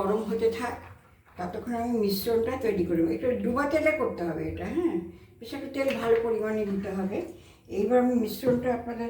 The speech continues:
তৈরি করে দেখাচ্ছি। এই যে চারটা কলা আছে, চারটা কলা আছে, আর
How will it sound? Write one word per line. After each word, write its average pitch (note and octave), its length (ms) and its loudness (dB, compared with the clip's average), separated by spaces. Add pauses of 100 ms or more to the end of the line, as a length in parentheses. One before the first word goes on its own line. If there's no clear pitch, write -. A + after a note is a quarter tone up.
তৈরি G3+ 260 -2
করে A3 120 -4 (100)
দেখাচ্ছি। G3+ 420 -4 (540)
এই F#3+ 120 -2
যে A3+ 80 2 (140)
চারটা G3 300 -6 (100)
কলা G3+ 220 0 (120)
আছে, E4 220 -2 (1300)
চারটা G3+ 280 -6 (100)
কলা G3+ 220 0 (100)
আছে, D#4 240 -4 (760)
আর F3+ 140 0